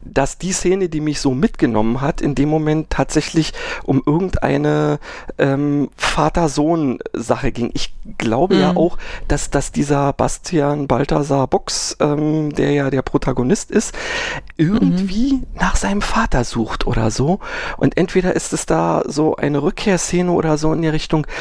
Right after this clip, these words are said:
Speaker 1: Aber, boah, ja, das war vielleicht, ähm, vor dem Hintergrund, dass ich in dem Moment so, so diese, ähm, Elterngefühle einfach erleben konnte.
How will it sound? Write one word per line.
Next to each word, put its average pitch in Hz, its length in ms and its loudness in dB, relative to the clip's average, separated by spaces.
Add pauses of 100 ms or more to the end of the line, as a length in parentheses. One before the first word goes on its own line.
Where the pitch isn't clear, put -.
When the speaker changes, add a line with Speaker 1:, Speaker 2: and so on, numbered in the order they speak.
(520)
Speaker 1:
Aber, 135 300 0 (560)
boah, 117 220 2 (380)
ja, 113 180 2 (340)
das - 240 0
war 156 440 2 (260)
vielleicht, 147 840 0
ähm, 165 200 2
vor 147 220 2
dem 156 200 0
Hintergrund, 165 680 0 (420)
dass 147 200 0
ich - 200 -2
in 139 120 2
dem 147 140 2
Moment 156 320 2
so, 151 120 -2
so 143 200 2
diese, 143 680 0 (480)
ähm, 139 360 0 (160)
Elterngefühle 131 1400 0
einfach - 440 -2
erleben 98 420 0
konnte. - 540 0